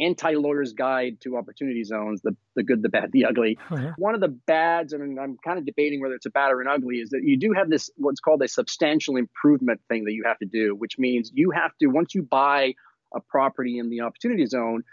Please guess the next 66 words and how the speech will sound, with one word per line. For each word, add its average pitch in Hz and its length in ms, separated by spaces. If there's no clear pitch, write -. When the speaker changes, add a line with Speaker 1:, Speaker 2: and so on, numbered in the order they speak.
Speaker 1:
you 143 180
must 156 420
invest 135 640
the 117 100
same 160 380
amount 139 480
of 123 120
money 139 380
that 113 140
you, 120 180
that 135 160
you 123 120
attribute 139 360
to 120 80
the 117 80
building. 135 520
You 113 120
have 139 140
to 135 100
invest 123 380
that 110 260
in 117 140
the 117 80
next 117 380
thirty 110 240
months. 101 440
So 120 180
if 113 140
you 143 100
buy 131 220
a, 117 360
a 110 80
real 143 220
estate, 135 420
let's 139 180
say 139 80
you 123 80
buy 127 140
a 113 40
piece 127 200
of - 140
property 131 380
for 120 180
a 107 60
hundred 127 240
thousand 113 300
dollars, 156 480
you 127 100
determine 127 460
that 113 180
eighty 143 200
thousand 123 340
dollars 123 340
is 113 200
attributable 120 480
to - 20
the 113 80
building 160 420
and 117 100
twenty 135 200
percent 123 320
is 110 120
attributable 110 380
to 95 60
the 110 60
land, 151 440